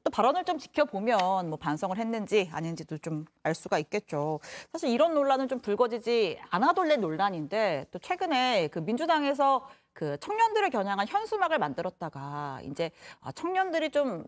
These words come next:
정치를 모른다, 경제를 모른다 이런 뉘앙스를 담아서 또 이번엔 또 청년 비하 논란이 좀 불거지면서 이 철회를 하는 일이 있었거든요.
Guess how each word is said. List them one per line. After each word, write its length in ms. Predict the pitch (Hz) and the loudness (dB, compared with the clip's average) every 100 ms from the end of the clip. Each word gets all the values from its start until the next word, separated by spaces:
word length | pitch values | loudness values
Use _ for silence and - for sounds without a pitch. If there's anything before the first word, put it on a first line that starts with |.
| _ | _
정치를 400 | - 208 247 320 | -4 -4 0 0
모른다, 580 | 330 262 220 226 226 175 | 2 0 2 4 4 4
경제를 420 | - 233 269 294 | 2 -2 2 2
모른다 460 | 240 208 214 240 214 | 2 2 2 4 4
이런 180 | 208 214 | 4 2
뉘앙스를 460 | 180 220 208 208 | 2 0 -2 -6
담아서 420 | - 180 180 247 - | -4 -4 -2 -2 -2
또 320 | 320 320 381 _ _ - | 0 2 0 _ _ -10
이번엔 300 | 180 180 175 | -4 -4 -4
또 80 | 165 | -8
청년 420 | 156 - 480 508 | -8 -6 -2 0
비하 100 | 427 | 2
논란이 360 | 269 170 175 175 | 2 2 0 -2
좀 120 | 170 | -4
불거지면서 880 | - 160 196 175 139 135 208 190 143 - - 156 | -6 -2 -2 -4 -8 -4 0 0 0 -10 -12 -10
이 60 | |
철회를 380 | - 381 403 330 | -2 2 4 4
하는 160 | 302 247 | 2 0
일이 180 | 175 | -2
있었거든요. 600 | 190 - 196 160 139 202 | -4 -6 -6 -6 -6 -8